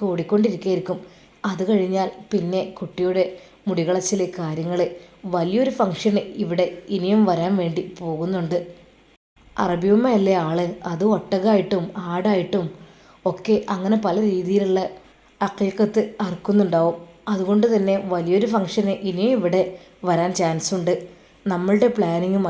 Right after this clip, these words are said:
ഐഡിയ ഒന്നും നടക്കും തോന്നുന്നില്ല. അയാളാണെങ്കിൽ വിളിക്കുന്നുണ്ട്, നിങ്ങൾക്ക് ഇതിനേക്കാളും സാലറി ഏറെ തരാം എന്നൊക്കെ പറഞ്ഞിട്ട്. ഇവിടുന്ന് നഷ്ടപ്പെട്ടു പോയാൽ ഒരു പക്ഷേ ഈ, ഏ,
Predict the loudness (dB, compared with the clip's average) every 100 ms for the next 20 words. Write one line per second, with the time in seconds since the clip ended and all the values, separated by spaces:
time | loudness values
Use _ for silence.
0 | 0 0 0 0 -4 -12 -4 -2 0 0
1 | 0 0 0 -2 -2 -2 -2 -4 -16 -20
2 | -20 -8 -4 -2 0 2 2 2 0 -2
3 | -2 0 2 2 2 2 0 -2 -14 -20
4 | -20 -20 -20 -20 -20 _ _ _ -10 -2
5 | 0 2 2 4 2 2 0 0 2 4
6 | 4 2 0 2 2 2 0 -6 -20 -14
7 | -2 2 2 2 2 2 4 2 2 0
8 | -2 -2 -4 -2 -4 -6 -16 -20 _ -2
9 | -2 0 0 2 0 0 -2 0 2 4
10 | 4 2 0 2 2 2 4 4 2 -2
11 | -2 0 0 -6 -20 -20 -20 _ 2 2
12 | 2 -14 -20 -20 _ -12 -4